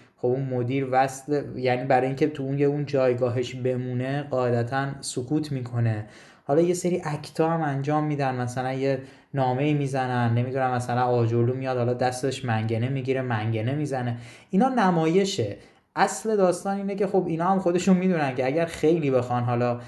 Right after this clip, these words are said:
به نوعی خودشون رو مطرح بکنن یا بخوان بگن ما مدافع این هستیم که حتماً حق پخش رو باشگاه بگیرن، خودشون هم توی اون منصب باقی نمیمونن و از اون جایگاهشون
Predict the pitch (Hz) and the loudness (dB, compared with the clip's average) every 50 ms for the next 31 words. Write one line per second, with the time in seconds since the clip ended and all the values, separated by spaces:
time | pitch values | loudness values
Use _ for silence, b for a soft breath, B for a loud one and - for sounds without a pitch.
0 | B B B B B - 123 120 120 123 120 123 131 131 127 123 - 139 131 135 | B B B B B -4 -2 0 0 2 0 0 0 -2 -4 -2 -2 -2 -2 -2
1 | 131 - 139 135 131 131 127 120 117 117 - - 147 151 156 156 131 127 120 120 | -2 -4 -4 -4 -4 -2 -2 -2 -2 -2 -2 2 4 4 4 4 2 0 0 0
2 | - 123 120 117 113 117 117 117 120 120 120 127 127 123 127 127 131 127 127 127 | 0 0 0 2 2 2 2 2 2 0 0 -2 -4 -2 -2 -2 -2 -4 -4 -4
3 | 127 131 127 120 117 117 113 113 113 - 139 135 135 127 127 127 123 123 - 127 | -4 -4 -2 -2 0 0 0 0 0 -2 -4 -6 -4 -4 -6 -6 -6 -8 -6 -6
4 | 123 120 120 120 120 117 B B B B B B - 123 120 117 135 135 127 123 | -6 -2 0 0 0 -2 B B B B B B 0 0 2 2 2 0 0 0
5 | 127 113 120 127 120 143 117 113 - - 127 120 127 120 120 117 - - 127 120 | 0 0 0 0 0 0 0 0 0 0 0 2 4 2 2 2 2 0 2 2
6 | 120 123 120 131 143 156 151 - - 165 175 196 190 190 - 180 180 175 170 170 | 2 0 0 0 0 -2 0 2 4 4 6 6 4 0 -2 -2 -2 -2 -4 -4
7 | - 143 139 135 135 131 127 127 127 131 120 - 127 131 151 156 165 147 131 127 | -4 -4 -4 -4 -4 -4 -6 -4 -6 -6 -6 -4 -2 -2 0 2 2 2 2 0
8 | 151 170 180 165 135 117 104 104 101 104 110 110 107 107 110 131 139 135 139 139 | -2 -2 -2 -2 -2 -2 -4 -6 -6 -6 -4 -4 -4 -4 -6 -6 -6 -2 -2 0
9 | 123 120 117 113 123 127 135 135 - 151 147 | 2 2 2 2 2 2 2 0 -2 -6 -8